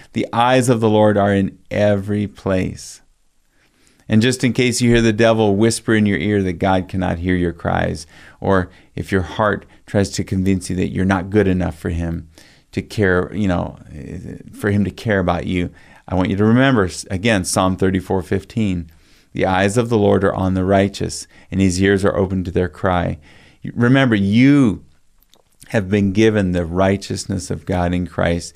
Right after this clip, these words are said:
It's not righteousness that you have earned or worked for. Jesus paid for this with his body and his blood to be able to legally credit you with the righteousness of God. This is a promise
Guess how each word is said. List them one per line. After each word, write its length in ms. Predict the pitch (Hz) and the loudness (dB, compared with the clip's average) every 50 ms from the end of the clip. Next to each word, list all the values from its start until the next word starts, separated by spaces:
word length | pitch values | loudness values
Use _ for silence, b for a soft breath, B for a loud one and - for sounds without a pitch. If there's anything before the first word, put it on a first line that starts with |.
| B B B B | B B B B
It's 200 | 101 92 - 113 | -4 -2 2 2
not 260 | 113 117 123 - 101 | 2 4 2 2 2
righteousness 680 | 113 113 113 117 113 - 120 110 - 127 113 101 - - | 2 2 2 2 0 -2 -6 -4 -2 -2 -2 -2 -2 -4
that 80 | 98 | -4
you 240 | 92 90 90 90 90 | -4 -2 0 2 0
have 140 | 87 80 - - | 0 0 -2 0
earned 340 | 110 113 113 120 120 120 | 2 2 2 2 2 2
or 100 | 117 107 | 2 2
worked 280 | 101 104 107 104 98 - | 2 2 0 -2 -4 -6
for. 300 | - - 92 87 82 80 b b b b b b b b b | -6 -6 -4 -4 -6 -8 b b b b b b b b b
Jesus 460 | b - 123 120 117 110 123 117 113 | b 2 2 2 4 2 2 0 -2
paid 320 | - - 113 101 95 90 - | -4 -4 -2 0 0 -2 -2
for 120 | - 95 | -4 -6
this 280 | 85 87 90 82 - - | -4 -4 -4 -6 -6 -8
with 140 | 90 87 82 | -8 -6 -4
his 240 | 87 95 98 98 | -2 -2 -2 -2
body 380 | - 98 95 95 92 92 92 92 | -2 -2 -2 0 0 -2 -2 -2
and 100 | 90 87 | -2 -2
his 180 | 87 90 87 82 | -4 -4 -6 -6
blood 420 | - 95 92 90 87 87 80 - b b b b b b | -4 -4 -2 -2 -2 -4 -8 -12 b b b b b b
to 120 | - 107 | -4 -2
be 320 | 98 92 101 98 - - - | 0 2 2 2 2 0 0
able 360 | 101 107 117 120 113 113 98 | 0 2 2 2 2 0 -2
to 140 | 95 - 95 | -2 -6 -10
legally 720 | 95 95 95 101 110 123 135 139 139 151 160 156 156 143 | -8 -6 -2 0 2 4 4 4 4 2 2 2 0 0
credit 500 | 135 - - - 131 123 127 123 123 101 | -4 -4 -2 0 2 4 4 4 2 0
you 440 | - 101 101 107 110 107 98 92 90 | 0 0 2 4 4 6 6 4 2
with 240 | 90 92 92 90 - | 0 -2 -2 -4 -4
the 100 | - 90 | -4 -2
righteousness 720 | 90 90 87 90 87 - 87 87 - - 87 85 82 - | 0 0 0 -2 -2 -6 -8 -10 -8 -8 -8 -10 -10 -10
of 120 | 87 82 82 | -12 -10 -8
God. 340 | 87 87 87 87 82 - - b b b b b b b b b b b b - | -8 -6 -6 -8 -8 -10 -14 b b b b b b b b b b b b -8
This 220 | - 90 - - | -6 -6 -6 -6
is 120 | 98 95 | -6 -6
a 60 | 107 101 | -6 -8
promise 680 | - - - 101 98 95 92 92 95 - - - - | -8 -8 -6 -4 -4 -2 -4 -4 -6 -8 -12 -18 -20